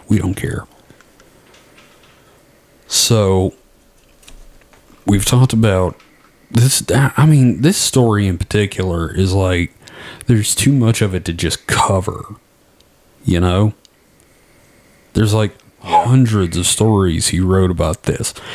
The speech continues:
Speaker 1: Oh, and the title of this whole series was called I Remember Lemuria.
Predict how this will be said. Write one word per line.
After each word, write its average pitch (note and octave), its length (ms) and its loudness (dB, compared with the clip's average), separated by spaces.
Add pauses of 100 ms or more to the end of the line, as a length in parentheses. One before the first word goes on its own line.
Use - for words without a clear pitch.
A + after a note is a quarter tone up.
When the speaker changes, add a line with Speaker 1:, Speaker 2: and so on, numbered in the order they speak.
(240)
Speaker 1:
Oh, G2+ 280 -2
and F#2 140 -4
the E2+ 40 -6
title G#2 440 -4
of G#2 80 -2
this G2+ 160 -4
whole G#2 260 0
series A2 680 0
was A2 140 0
called A2 240 -2 (140)
I G#3 320 0
Remember D#3+ 1000 0
Lemuria. C3+ 1300 2